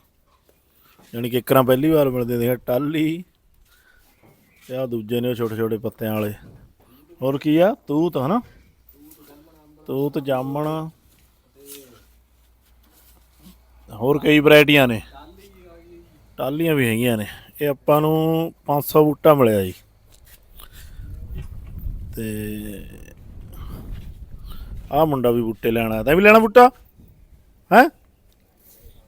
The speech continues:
ਤੇ ਇਹ ਆਪਾਂ ਵੰਡ ਦੇਣੇ ਨੇ ਪਿੰਡ ਸਵੇਰੇ ਅਨਾਉਂਸਮੈਂਟ ਕਰਾ ਕੇ।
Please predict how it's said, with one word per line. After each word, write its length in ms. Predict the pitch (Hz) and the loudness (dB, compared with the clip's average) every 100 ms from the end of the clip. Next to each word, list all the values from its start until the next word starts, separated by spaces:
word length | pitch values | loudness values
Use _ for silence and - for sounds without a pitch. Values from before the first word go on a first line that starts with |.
| _ - - _ _ _ _ _ - - - - - _ _ _ _ _ _ - | _ -20 -20 _ _ _ _ _ -10 -10 -12 -18 -18 _ _ _ _ _ _ -16
ਤੇ 440 | 117 110 104 104 - - - - | -12 -12 -12 -16 -20 -20 -20 -10
ਇਹ 80 | 147 | -8
ਆਪਾਂ 160 | 147 139 | -8 -4
ਵੰਡ 200 | 131 127 | -2 0
ਦੇਣੇ 240 | 135 147 | 0 0
ਨੇ 60 | 147 | -2
ਪਿੰਡ 260 | 233 147 | -4 -6
ਸਵੇਰੇ 300 | 139 131 139 | -4 -2 0
ਅਨਾਉਂਸਮੈਂਟ 440 | 135 139 131 135 135 | 0 -4 -4 -6 -6
ਕਰਾ 260 | 139 139 | -4 -4
ਕੇ। 160 | 139 | -6